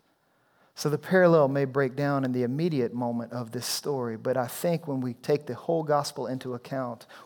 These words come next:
we begin to see how Jesus is the greater fear, how he is the greater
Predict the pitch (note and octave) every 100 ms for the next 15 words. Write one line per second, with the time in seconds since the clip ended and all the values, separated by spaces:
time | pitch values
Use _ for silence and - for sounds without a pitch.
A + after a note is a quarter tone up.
0 | _ C#3+ D3 C3+ C#3+ C3+ B2 - C#3+ C3
1 | C3 A#2+ A#2+ C3+ B2 - B2+ A#2 A#2 B2+
2 | C#3 C3+ - - A#2 G#2+ - - - C3
3 | C#3+ B2+ C3+ A2+ B2+ B2+ D3 C#3